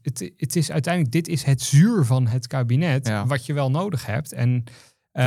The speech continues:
Speaker 1: eh,
Speaker 2: eigen risico, je breekt je arm en, eh, je hebt hem stuk geslagen, hè? Ik bedoel,
Speaker 1: Ja,
Speaker 2: eh,
Speaker 1: dat is,
Speaker 2: het, het,
Speaker 1: dat
Speaker 2: niemand,
Speaker 1: is
Speaker 2: niemand is er
Speaker 1: het. Nou,
Speaker 2: blij mee.
Speaker 1: en daar kom je op een, op het punt waarop dit kabinet het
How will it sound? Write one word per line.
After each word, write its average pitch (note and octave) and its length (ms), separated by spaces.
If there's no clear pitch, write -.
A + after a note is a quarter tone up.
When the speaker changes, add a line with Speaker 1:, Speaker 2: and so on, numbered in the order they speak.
Speaker 1:
eh, - 60
Speaker 2:
eigen B2+ 220
risico, C#3 260
je C3 100
breekt C3+ 260
je C#3 60
arm C3+ 260
en, B2 240
eh, B2+ 80
je B2 60
hebt C3 120
hem C3 80
stuk D3+ 160
geslagen, A#2+ 480
hè? C#3+ 80
Ik D#3+ 60
bedoel, B2+ 200
Speaker 1:
Ja, D#3+ 140
Speaker 2:
eh, A#2+ 240
Speaker 1:
dat C#3+ 220
is, C3 160
Speaker 2:
het, C3+ 120
het, - 160
Speaker 1:
dat - 40
Speaker 2:
niemand, C#3 120
Speaker 1:
is - 160
Speaker 2:
niemand D#3 240
is C#3 100
er D#3+ 80
Speaker 1:
het. D#3+ 120
Nou, C3 100
Speaker 2:
blij D#3 220
mee. B2+ 240
Speaker 1:
en C3 400
daar D3+ 360
kom F3 160
je D3+ 100
op B2+ 120
een, C3 380
op - 300
het A#2+ 320
punt D#3+ 300
waarop B2 320
dit A#2+ 180
kabinet A#2+ 580
het A#2 300